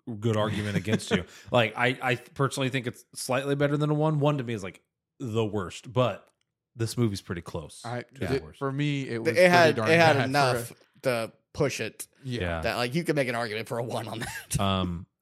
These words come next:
Speaker 1: alrighty. For a movie like this, maybe the most im-, important category, um, enjoyment. Cole, why don't you go and, s-, and go ahead and start us off with enjoyment?
Speaker 3: Four.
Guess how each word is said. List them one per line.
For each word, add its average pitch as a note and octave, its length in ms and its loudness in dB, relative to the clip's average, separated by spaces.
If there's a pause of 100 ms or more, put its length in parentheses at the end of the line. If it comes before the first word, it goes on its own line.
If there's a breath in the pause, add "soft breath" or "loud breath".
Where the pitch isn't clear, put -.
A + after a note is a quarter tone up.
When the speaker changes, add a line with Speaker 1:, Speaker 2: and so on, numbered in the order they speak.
Speaker 1:
alrighty. G#2 540 4 (680)
For C3 140 2
a B2+ 40 4
movie C#3 300 4
like D3 220 0
this, - 320 -4 (120)
maybe G2 300 -2
the G#2 100 -6
most G2+ 220 -4
im-, F#2 160 -10 (420)
important A2 540 -8 (480)
category, - 560 -6 (420)
um, E2 360 -6
enjoyment. G2 540 -2
Cole, G#2+ 200 2
why G#2 140 4
don't G#2 100 -4
you G#2+ 80 -6
go G2+ 140 -2
and, F2+ 80 -6
s-, - 140 -10 (120)
and G2+ 240 -8
go A2 160 4
ahead G2 200 0
and F2 100 -12
start F#2 220 -2
us E2+ 120 -8
off E2+ 180 -4
with E2+ 140 -10
enjoyment? D#2+ 460 -12 (1900)
Speaker 3:
Four. F3+ 320 -2